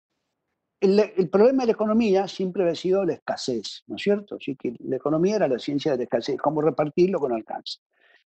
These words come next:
Y que por primera vez en la historia, con la revolución industrial, él decía, hay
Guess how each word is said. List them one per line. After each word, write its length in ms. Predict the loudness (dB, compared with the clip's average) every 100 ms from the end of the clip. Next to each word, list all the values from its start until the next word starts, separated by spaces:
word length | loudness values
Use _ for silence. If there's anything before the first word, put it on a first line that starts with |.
| 0
Y 220 | 2 4
que 440 | 4 6 4 -2 _
por 240 | 4 4 0
primera 300 | -2 2 2
vez 180 | 0
en 120 | -2 -2
la 40 |
historia, 560 | 0 2 2 2 -4 -2
con 240 | 0 0
la 100 | -2
revolución 440 | -4 -8 -6 -4
industrial, 500 | -2 -2 0 0 0 2
él 220 | 0 2
decía, 640 | -2 -2 0 2 0 -8 0
hay 380 | 4 4 0